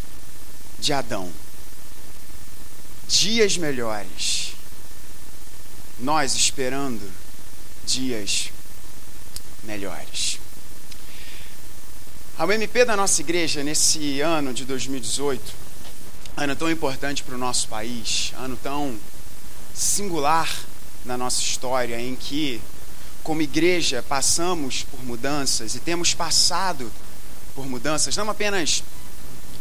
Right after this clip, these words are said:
físicas, não apenas estruturais, escolheu refletir sobre o tema da esperança.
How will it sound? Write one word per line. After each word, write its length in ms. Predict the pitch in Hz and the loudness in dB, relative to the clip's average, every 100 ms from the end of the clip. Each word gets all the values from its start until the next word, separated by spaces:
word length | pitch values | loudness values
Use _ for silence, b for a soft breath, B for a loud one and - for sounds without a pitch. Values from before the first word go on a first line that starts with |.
| - | 0
físicas, 800 | - - 220 190 - 117 107 104 | 0 0 2 2 2 0 0 0
não 160 | 139 151 | 0 0
apenas 480 | 143 151 143 131 110 | 0 0 0 0 0
estruturais, 1160 | 123 - 135 - 120 127 139 123 - - - - - - - - - - - - - - - - - - - - - - - - - - - - - - - - - - - - - - - - - - - - - | 0 0 0 0 2 2 2 2 0 0 0 0 0 0 0 0 0 0 0 0 0 0 0 0 0 0 0 0 0 0 0 0 0 0 0 0 0 0 0 0 0 0 0 0 0 0 0 0 0 0 0 0 2
escolheu 500 | - - 190 214 233 - - - - - - | 2 4 6 4 4 0 -2 0 0 0 0
refletir 760 | - 147 240 233 208 - 214 208 | 0 0 0 0 0 0 0 2
sobre 300 | - 208 185 | 2 0 0
o 60 | 165 | -2
tema 260 | 180 185 | 0 0
da 80 | 175 | 0
esperança. 880 | 165 - 143 117 95 - - - | 0 0 0 -2 -2 0 0 0